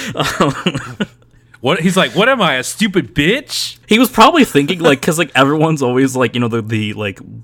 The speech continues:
Speaker 1: marquee match, like, everyone's like, "Oh, you know, Flair Steamboat." And he's probably just like, "No," like, th-, like, that would just, like, ruin the <laughs> definition of that term.
Speaker 2: <laughs>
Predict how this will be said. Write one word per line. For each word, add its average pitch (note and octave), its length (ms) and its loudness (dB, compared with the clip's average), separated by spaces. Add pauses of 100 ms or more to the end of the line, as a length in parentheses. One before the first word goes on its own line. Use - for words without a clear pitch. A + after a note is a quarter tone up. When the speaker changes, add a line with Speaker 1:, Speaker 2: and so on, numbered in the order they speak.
(220)
Speaker 1:
marquee A#2+ 640 -2
match, A2+ 480 -6
like, G#2+ 100 -4
everyone's G#2+ 320 -8
like, G#2+ 140 -8
"Oh, A2+ 160 -4
you G#2 80 -8
know, G2+ 100 -12
Flair A2+ 320 -6
Steamboat." G#2 720 -10 (380)
And B2 100 -4
he's C3 140 -2
probably E3+ 280 0
just C#3 120 -6
like, B2+ 100 -2
"No," G#2+ 340 -2
like, G#2 160 -10
th-, A2+ 160 -10
like, B2+ 180 -2
that C#3 100 2
would D3+ 80 0
just, D3+ 120 -10
like, C#3+ 120 -4
ruin A#2 380 -2
the A#2+ 80 -4
<laughs> - 0 -
definition A2 680 -4
of A2 140 -10
that - 180 -2
term. D#3 400 -2 (500)
Speaker 2:
<laughs> D#3 760 -4